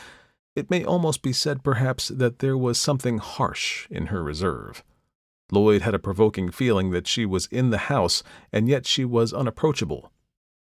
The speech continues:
Half an hour after supper, at the very outset of the long winter evenings, she would light her candle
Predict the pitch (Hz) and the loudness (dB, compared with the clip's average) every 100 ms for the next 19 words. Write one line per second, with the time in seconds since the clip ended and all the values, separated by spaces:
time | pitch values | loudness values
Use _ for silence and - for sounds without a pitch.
0 | _ - 175 - 131 135 131 120 - - | _ -6 -2 2 2 2 2 0 -2 -2
1 | 82 82 104 - - - 110 110 120 143 | -2 -2 -2 -4 -8 -2 0 2 4 2
2 | 147 117 117 131 123 110 110 104 110 117 | 2 0 2 0 0 -4 -2 0 2 2
3 | 98 101 107 120 120 85 82 90 - - | 2 0 -2 -4 -4 -4 -2 -4 -6 -16
4 | _ - 123 123 117 143 175 170 - 123 | _ -2 0 2 0 0 -2 -2 -2 0
5 | 92 85 87 | 0 0 -2